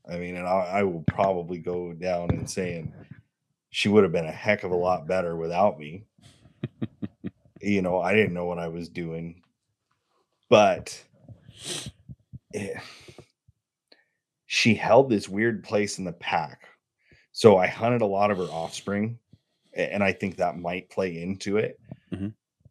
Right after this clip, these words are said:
Speaker 1: But those dogs, it was funny. You could turn them all loose together and she'd get outran every time. I mean, it's not like she was running the front ever. She was always right there, usually, you know, fifty, hundred yards behind.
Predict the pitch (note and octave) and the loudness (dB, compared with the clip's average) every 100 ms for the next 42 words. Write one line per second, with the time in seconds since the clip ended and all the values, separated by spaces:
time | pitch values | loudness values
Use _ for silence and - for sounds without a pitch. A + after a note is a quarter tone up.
0 | _ _ _ _ _ - A2+ - F2+ G2+ | _ _ _ _ _ 4 4 4 0 2
1 | C3+ C#3 A2 A#2+ A#2+ G2+ E2+ E2+ - - | 2 0 0 2 2 -2 -12 -14 -4 2
2 | A#2+ G2 F2 A2 A#2+ F2+ - A#2 C3 A#2+ | 4 4 0 -4 -4 -6 -4 2 4 4
3 | F2+ G#2 C3 C3 C3 C3 A#2+ A2+ F#2 F2+ | 2 4 4 2 0 -4 0 4 4 2
4 | F#2 G#2 _ _ _ _ - F#2+ G2 - | -6 -10 _ _ _ _ -6 -2 0 2
5 | - A2+ A2 B2+ C3+ B2+ G#2+ B2 B2+ F2 | 2 2 6 8 10 8 6 2 2 0
6 | F#2+ F#2+ F#2+ F#2 F2+ D2 - - F#2+ G2 | -4 -4 -6 -2 -4 -4 -16 -10 -4 -2
7 | G2+ G#2+ B2+ B2 G#2 G2+ - A2+ F#2+ F2 | -2 4 6 6 4 -2 -4 -2 -2 0
8 | G2 F#2 F2 - F#2+ F2+ - _ F#2 E2+ | 0 0 -6 -4 -4 -4 -8 _ -8 -8
9 | D#2 D2+ - _ _ _ _ _ _ _ | -8 -14 -18 _ _ _ _ _ _ _
10 | - A#2+ G2+ F#2 F#2+ G2+ G2 F2 F2+ F#2 | 2 6 8 8 8 6 4 0 -4 -2
11 | G2 F#2+ F#2 F2+ F2+ F2 F2 E2+ - _ | -2 -2 -4 -6 -8 -8 -8 -10 -16 _
12 | - C#2+ G#2 F#2 - - F#2 - F2+ E2 | -20 -12 -10 -10 -10 -6 -6 -6 -10 -4
13 | F#2+ F2 E2 E2 E2 - - - G#2 D#2 | -2 -2 -4 -6 -6 -8 -12 -2 0 -2
14 | C2 | -8